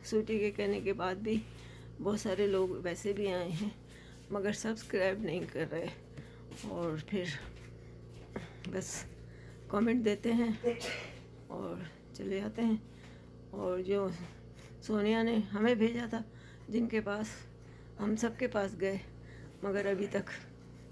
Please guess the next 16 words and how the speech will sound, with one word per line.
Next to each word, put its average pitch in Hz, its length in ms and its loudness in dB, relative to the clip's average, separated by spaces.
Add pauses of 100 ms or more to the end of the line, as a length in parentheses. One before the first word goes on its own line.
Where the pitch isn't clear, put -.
(100)
किसी 214 260 4
ने 208 140 6
भी 208 140 0
सब्सक्राइब 196 600 2
नहीं 185 260 -2
किया 175 240 0
है 160 100 -2
मुझे। 180 240 -4 (1120)
मेरे 190 280 2
कमेंट 196 420 0
के 202 120 2
जवाब 190 320 4
देते 202 260 2
हैं 220 180 2 (600)
और 190 160 -2
बस 185 280 -4